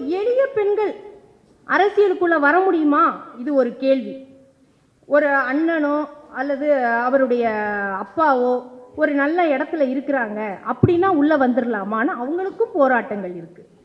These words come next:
எல்லாருக்கும் போராட்டங்கள் இருக்கு. உடனே தங்க தாம்பாளத்துல கொடுத்து யாரும் வரவேற்க போறது கிடையாது. அவங்கவங்க சுய திறமையில நிரூபிச்சு வரும்போது தான் அவங்களுக்கான அந்த இடம் இருக்கு. அப்ப ராஜவம்சத்தை சேர்ந்தவங்க தான் வரணுமா?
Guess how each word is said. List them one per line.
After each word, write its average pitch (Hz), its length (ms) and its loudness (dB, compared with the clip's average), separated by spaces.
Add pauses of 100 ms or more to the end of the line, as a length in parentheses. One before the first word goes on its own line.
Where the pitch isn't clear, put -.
(320)
எல்லாருக்கும் 359 680 -6
போராட்டங்கள் 277 640 -6
இருக்கு. 185 280 -14 (220)
உடனே 330 380 -2
தங்க 339 280 -4
தாம்பாளத்துல 311 680 -2
கொடுத்து 339 340 -8
யாரும் 294 460 0
வரவேற்க 359 480 -2
போறது 247 380 -4
கிடையாது. 220 500 -6 (380)
அவங்கவங்க 330 640 -2
சுய 349 440 -4
திறமையில 330 640 -2 (500)
நிரூபிச்சு 392 640 2
வரும்போது 311 640 0
தான் 381 180 2
அவங்களுக்கான 277 580 0
அந்த 214 200 -6 (100)
இடம் 370 280 0 (100)
இருக்கு. 220 320 -8 (560)
அப்ப - 220 -2
ராஜவம்சத்தை 370 800 6
சேர்ந்தவங்க 302 480 4
தான் 311 220 8
வரணுமா? 277 400 6